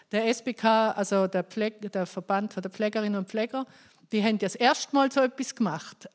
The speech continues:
von ihrem Verband aus. Und das sind eigentlich hundert Prozent Frauen gewesen, die überhaupt nicht so viel politische Erfahrungen haben.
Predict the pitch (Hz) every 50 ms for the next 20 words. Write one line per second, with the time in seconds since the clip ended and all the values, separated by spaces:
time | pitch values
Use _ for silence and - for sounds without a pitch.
0 | - - - - - - 240 233 220 233 226 226 240 233 226 233 214 220 196 202
1 | 226 240 - - 170 180 180 175 - 208 208 190 214 208 - 240 214 208 208 -
2 | 196 220 214 208 208 202 - - - - - 254 247 269 277 269 - - 233 -
3 | - 220 208 214 - - 196 180 196 233 311 320 - - 320 320 285 277 240 220
4 | - 190 196 214 254 - - - 262 247 262 254 - - 262 - - 269 254 -
5 | 240 233 226 233 233 - 247 - - 202 185 180 - 190 170 175 196 226 240 -
6 | 240 254 254 277